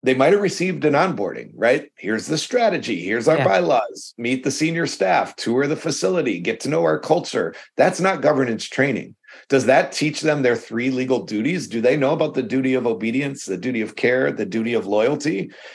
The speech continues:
Speaker 1: Do they know how that legal duty will influence their ability to serve effectively and they're legally, in a way they're legal, legally obliged to do so? You have to have training.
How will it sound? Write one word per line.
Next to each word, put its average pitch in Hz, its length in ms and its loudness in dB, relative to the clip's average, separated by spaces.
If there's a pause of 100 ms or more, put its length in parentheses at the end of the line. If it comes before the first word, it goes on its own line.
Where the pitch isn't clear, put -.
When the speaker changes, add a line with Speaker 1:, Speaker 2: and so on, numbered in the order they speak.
(120)
Speaker 1:
Do 131 80 -4
they 131 120 2
know 143 160 2
how 139 340 4 (120)
that 120 260 2
legal 135 280 2
duty 123 340 -2
will 110 260 -2
influence 127 680 -2
their 104 300 0
ability 104 460 -2
to 113 80 -2
serve 110 280 -2
effectively 120 640 -2
and 120 100 -2
they're 104 160 -2
legally, 113 800 -4 (160)
in 113 120 -2
a 107 40 0
way 107 140 2
they're 101 240 0
legal, 104 540 -4
legally 127 320 2
obliged 104 500 0
to 101 60 -4
do 107 180 -4
so? 131 340 -2 (500)
You 139 100 2
have 170 400 -2
to 160 80 -4
have 127 220 0
training. 104 500 -2